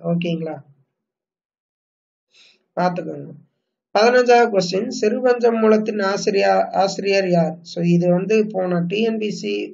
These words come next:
group ஃபோர்லயே வந்து கேட்டிருக்காங்க. So, அப்படியே கூட கேட்பாங்க. ஓகேங்களா?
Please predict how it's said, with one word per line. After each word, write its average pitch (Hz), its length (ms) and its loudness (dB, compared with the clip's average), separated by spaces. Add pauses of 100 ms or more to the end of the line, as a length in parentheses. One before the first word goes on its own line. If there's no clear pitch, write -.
(260)
group 135 260 -2
ஃபோர்லயே 196 380 0
வந்து 180 220 -2
கேட்டிருக்காங்க. 170 600 -6 (840)
So, - 120 -6
அப்படியே 185 460 4
கூட 214 220 4
கேட்பாங்க. 170 480 0
ஓகேங்களா? 160 460 -8